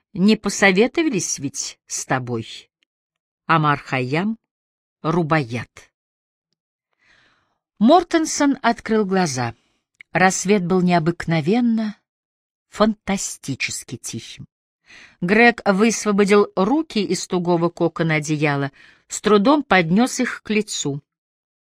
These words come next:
Он лежал на голом камне, рот и нос покрылись коркой льда. Грег стряхнул лед и сделал первый глубокий вдох.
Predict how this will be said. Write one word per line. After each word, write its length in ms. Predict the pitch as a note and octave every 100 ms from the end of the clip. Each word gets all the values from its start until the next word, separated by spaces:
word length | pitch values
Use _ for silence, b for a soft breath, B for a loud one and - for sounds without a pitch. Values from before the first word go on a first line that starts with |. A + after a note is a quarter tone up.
| _ _
Он 160 | F3+ F#3+
лежал 360 | F#3 E3+ F#3
на 140 | F3 F3
голом 320 | E3+ F3 E3+
камне, 460 | - A3+ G#3 D#3+ b b b
рот 260 | E3+ F#3 F#3
и 60 |
нос 360 | F3 F3 - - _
покрылись 480 | - E3 E3+ E3 D#3+
коркой 460 | - D#3+ - E3+ D#3
льда. 280 | C3+ A2+ - _ _ _ _ _ _ _ _ _
Грег 360 | - E3 F3 E3+
стряхнул 540 | - E3 E3 D#3+ D#3 -
лед 380 | D#3+ A#3+ C#4+ - _ _ _ _
и 100 | F3
сделал 380 | E3+ D#3 G3 F#3
первый 420 | - G#3 C4+ C4+
глубокий 500 | G#3 D#3 C#3+ E3+ -
вдох. 500 | E3 B2+ B2 - -